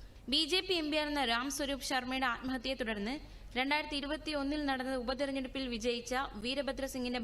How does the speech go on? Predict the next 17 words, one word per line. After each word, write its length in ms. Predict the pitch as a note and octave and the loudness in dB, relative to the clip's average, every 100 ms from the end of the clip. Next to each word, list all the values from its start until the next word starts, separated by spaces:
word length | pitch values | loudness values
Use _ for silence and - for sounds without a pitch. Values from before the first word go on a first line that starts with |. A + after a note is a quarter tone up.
| A3 | -2
ഭാര്യ 200 | A3+ B3 | -2 -2
പ്രതിഭ 300 | A#3 A3+ C4 C4+ | -2 -2 -2 -2
സിംഗാണ് 340 | C4 A3+ G3 - - - - | -2 -2 -2 -4 -12 -12 -6
നിലവിൽ 260 | A#3 B3+ C4+ B3 | 0 0 2 0
ഇവിടെ 160 | A#3+ B3 | 0 -4
സിറ്റിംഗ് 300 | A#3+ B3 G3+ | -2 0 0
എം 60 | D#3+ | -4
പി. 40 | - - - - - - - | -10 -14 -16 -16 -16 -6 0
അതേസമയം 420 | D4+ F4 E4+ F4 C#4 | 2 2 2 2 4
രാഷ്ട്രീയ 400 | C#4 D#4 - F4+ E4+ | 4 2 0 2 2
അരങ്ങേറ്റം 420 | D4+ D4+ D#4 D#4+ C#4+ | 2 0 0 -2 -2
കുറിക്കുന്ന 360 | D4 C#4+ C#4+ B3+ | -4 -2 -2 0
ബോളിവുഡ് 360 | A#3 C4 D#4 - | 0 0 -2 0
താരം 240 | C#4+ C#4 C4+ C4 | 0 0 -2 -2
കങ്കണ 300 | B3 B3 C#4+ C#4+ | -2 0 0 0
റണാവത്താണ് 640 | C4+ B3+ C4+ C4+ - A#3 F3 F#3+ | 0 0 0 -2 -2 -2 -4 -4
മണ്ഡിയിൽ 360 | A3 A#3+ B3+ A#3+ | -2 -2 -2 -4